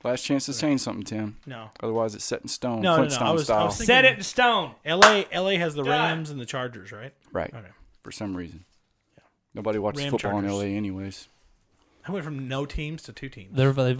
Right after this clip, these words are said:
Speaker 3: well, no, no, I bet you they do 'cause they, they're big fans of the Colin Kaepernick.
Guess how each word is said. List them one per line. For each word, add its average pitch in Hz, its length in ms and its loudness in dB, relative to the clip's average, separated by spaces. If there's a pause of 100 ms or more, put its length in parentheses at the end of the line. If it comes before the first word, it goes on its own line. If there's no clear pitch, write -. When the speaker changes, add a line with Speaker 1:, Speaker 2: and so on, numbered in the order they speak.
Speaker 3:
well, 147 180 4
no, 165 300 4
no, 185 140 4
I 226 160 4
bet - 240 4
you 180 60 6
they 127 120 4
do 110 220 -4
'cause 131 240 0
they, 131 220 2 (220)
they're 127 440 2
big 123 240 -2
fans 127 400 0
of 104 140 -4
the 98 200 -6 (200)
Colin 135 180 -2
Kaepernick. 127 320 -6